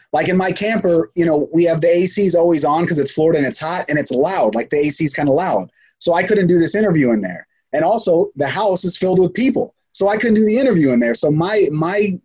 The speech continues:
trials and tribulations are my location at this point.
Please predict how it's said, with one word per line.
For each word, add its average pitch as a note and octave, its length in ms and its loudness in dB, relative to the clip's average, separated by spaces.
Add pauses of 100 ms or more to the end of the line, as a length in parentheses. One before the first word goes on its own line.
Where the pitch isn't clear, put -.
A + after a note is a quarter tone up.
trials F3+ 420 -2
and D#3+ 100 0
tribulations F#3 800 2 (380)
are D#3 140 2
my E3 140 0
location D3 520 0
at G#2 100 -2
this A2 140 -4
point. A2 340 -10